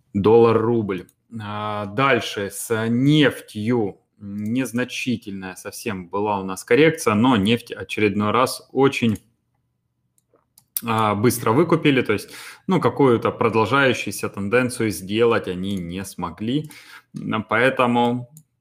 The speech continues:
потенциал, как и раньше, до конца года это район семьдесят восемь, то есть всё равно,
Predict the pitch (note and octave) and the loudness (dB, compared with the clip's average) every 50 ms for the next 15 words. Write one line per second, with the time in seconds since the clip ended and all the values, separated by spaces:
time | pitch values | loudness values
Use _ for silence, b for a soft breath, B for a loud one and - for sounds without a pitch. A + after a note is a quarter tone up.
0 | _ _ - B2 - - C3 B2+ - - E3+ F3+ F3+ E3+ E3+ - - - G#2+ - | _ _ -4 -4 -2 -4 -6 -4 -4 -2 -2 -2 -2 -4 -8 -10 -8 -6 -6 -4
1 | - A2 A#2+ C#3 D#3 D#3+ D#3 - - D3 C#3 - A2 G#2+ G2+ A#2 A2 - G#2 F#2+ | -2 -2 0 0 0 0 -2 0 0 -2 -2 -2 -4 -2 -2 -2 -2 -2 -4 -6
2 | - G#2 G2+ G#2 C#3 D#3 D#3 B2+ G#2+ A2 - - G#2 F#2+ G#2+ A2 G#2 G2 - - | -4 -6 -4 -2 -2 0 0 0 -2 -2 -4 -4 -4 -4 -2 -4 -6 -8 -6 -6
3 | G#2 G2+ F#2+ G2 - - G2+ F2 - F#2+ F#2+ G#2 G2 - - - F2 E2 G2 F#2+ | -4 -4 -4 -6 -6 -6 -6 -6 -6 -6 -4 -4 -4 -4 -6 -12 -12 -12 -12 -12
4 | - - - G2 G2+ A2 B2+ D3 D#3+ D#3+ D#3 B | -10 -8 -6 -4 -2 0 0 0 0 0 -2 B